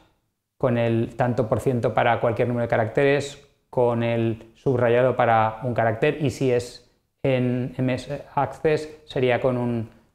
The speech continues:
asterisco y con un interrogante. Sabéis dónde buscar en el manual, sabéis que los rangos se ponen con between y que equivalen a entre un mayor igual y un menor igual,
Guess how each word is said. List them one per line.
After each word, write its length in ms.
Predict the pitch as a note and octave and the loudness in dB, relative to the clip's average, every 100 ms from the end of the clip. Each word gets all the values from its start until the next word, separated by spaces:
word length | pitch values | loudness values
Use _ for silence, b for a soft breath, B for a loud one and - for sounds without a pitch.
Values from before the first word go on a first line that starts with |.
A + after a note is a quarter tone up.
| _ _ | _ _
asterisco 640 | C3 - B2 B2+ - B2 | -6 -2 0 0 0 0
y 60 | A2+ | 2
con 160 | B2 A#2+ | 0 -2
un 140 | A#2 | -2
interrogante. 640 | A2 B2+ D#3+ E3 F#3 F3+ | 0 2 2 4 2 0
Sabéis 280 | - A#2+ A#2 | -4 -2 0
dónde 200 | B2+ A#2 | 0 0
buscar 580 | A2+ G#2 - C3+ C3 - B2+ | 0 -2 2 2 0 -6 -6
en 100 | A#2 | -4
el 80 | |
manual, 500 | A2+ A#2 C#3 D#3 F3 - B B B | -2 0 2 2 0 -6 B B B
sabéis 220 | C3+ C3+ | -2 2
que 100 | C#3 | 4
los 140 | C3+ | 4
rangos 380 | C3 C#3 C#3 C3 | 4 4 2 0
se 120 | C#3+ | 0
ponen 260 | B2+ C3 C3 | -2 0 0
con 180 | B2+ B2+ | 0 0
between 680 | C3 E3+ F#3 A3 A3 - _ _ _ _ - | 2 2 2 0 -4 -12 _ _ _ _ -6
y 80 | C3 | -2
que 80 | |
equivalen 400 | C3 B2 B2+ C3 | 0 2 2 2
a 180 | B2+ B2+ | 2 0
entre 460 | B2+ C3 - B2 B2 | 0 0 0 0 2
un 280 | C3 C3 B2 | 2 0 2
mayor 320 | A2+ B2 B2+ | 2 2 2
igual 840 | B2+ C#3 - - D#3+ B2+ B2+ C3+ | 2 0 -2 -8 -2 2 2 2
y 40 | C3 | 0
un 100 | B2+ | 0
menor 240 | B2 B2 | 0 2
igual, 460 | B2+ D3 F3+ G3 | 4 6 6 4